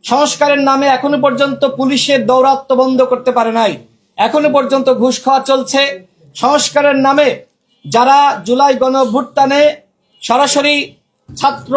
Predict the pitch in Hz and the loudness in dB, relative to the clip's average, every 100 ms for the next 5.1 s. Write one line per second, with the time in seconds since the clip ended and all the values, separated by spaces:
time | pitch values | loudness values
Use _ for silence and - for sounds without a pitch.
0 | 285 262 269 269 277 233 262 277 254 262 | 2 2 0 0 0 0 -2 0 0 2
1 | 269 - 269 285 285 - 294 302 - _ | 0 0 0 2 0 0 0 -2 -6 _
2 | _ _ - 247 294 285 277 277 277 285 | _ _ -6 -2 -2 -2 -4 -4 -6 -4
3 | 311 - 269 277 285 311 - - - - | -2 -2 0 2 2 0 -2 -18 -20 -20
4 | 180 269 269 269 247 247 233 240 220 214 | -6 -4 -2 -4 -2 -4 -4 -2 -2 0
5 | 208 | -2